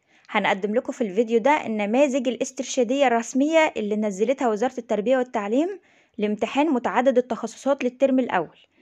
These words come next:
والنماذج الاسترشادية اللي موجودة في الفيديو ده خاصة بطلاب الصف الرابع الابتدائي، باقي الصفوف هننزل لها فيديوهات خاصة بيها. آه، كمان هنجاوب في الفيديو ده على الجزء الخاص باللغة الإنجليزية اللي موجود في الاختبار. ده أول نموذج معانا،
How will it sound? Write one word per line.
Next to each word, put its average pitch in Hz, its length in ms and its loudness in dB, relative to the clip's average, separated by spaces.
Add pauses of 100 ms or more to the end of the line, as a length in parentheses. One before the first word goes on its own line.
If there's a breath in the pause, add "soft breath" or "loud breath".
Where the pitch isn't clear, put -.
(460 soft breath)
والنماذج 196 600 0
الاسترشادية 208 760 0
اللي 180 120 -6
موجودة 190 460 -2
في 196 100 -10
الفيديو 202 340 0
ده 254 100 0
خاصة 294 400 -4
بطلاب 220 460 -2
الصف 262 320 -8
الرابع 262 300 2
الابتدائي، 196 540 -2 (180)
باقي 202 280 0
الصفوف 233 440 -6
هننزل 214 460 -6
لها 240 140 -2
فيديوهات 208 400 -8
خاصة 233 300 -8
بيها. 160 240 -12 (640 soft breath)
آه، 202 460 4
كمان 220 360 -2 (120)
هنجاوب 240 360 0
في 247 140 -6
الفيديو 226 320 -6
ده 294 100 -2
على 294 200 -2
الجزء 220 360 -2
الخاص 262 380 -6
باللغة 247 320 0
الإنجليزية 226 640 -2
اللي 285 120 0
موجود 226 360 -4
في - 60 -8
الاختبار. 196 640 -8 (880)
ده 202 140 4
أول 302 380 0
نموذج 247 440 -4
معانا، 180 400 -6